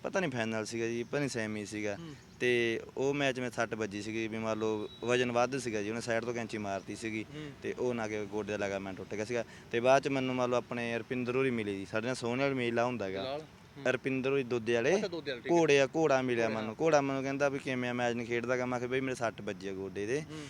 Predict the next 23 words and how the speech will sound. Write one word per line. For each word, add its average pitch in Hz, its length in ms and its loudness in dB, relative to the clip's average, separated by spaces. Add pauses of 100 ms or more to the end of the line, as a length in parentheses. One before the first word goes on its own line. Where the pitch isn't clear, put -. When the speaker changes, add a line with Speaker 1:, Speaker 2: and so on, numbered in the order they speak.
(180)
Speaker 1:
ਉਹਨੇ 131 140 0
ਮੈਨੂੰ 165 120 -2
ਕੰਡਿਆਲ 127 420 6
ਪਿੰਡ, 117 300 -4 (160)
ਪਿੰਡ 117 220 0
ਭੇਜਤਾ 127 380 -2
ਜੀ, 95 140 -8 (220)
Speaker 2:
ਹੂੰ। 147 160 -10
Speaker 1:
ਲਾਡੀ 113 300 -2
ਡਾਕਟਰ 107 320 -2
ਆ 101 40 0
ਉੱਥੇ 98 220 -6
ਹੈਂਡੀਕੈਪਟ। 104 540 -2
Speaker 2:
ਹੂੰ। 156 260 -2 (360)
Speaker 1:
ਤੇ 110 280 0
ਉਹਦੇ 131 220 2
ਕੋਲ 139 180 2
ਗਿਆ 120 220 2
ਜੀ, 117 120 -2
ਉਹ 127 100 0
ਮੈਨੂੰ 123 180 -2
ਕਹਿੰਦਾ 123 280 0
ਵੀ 120 360 -2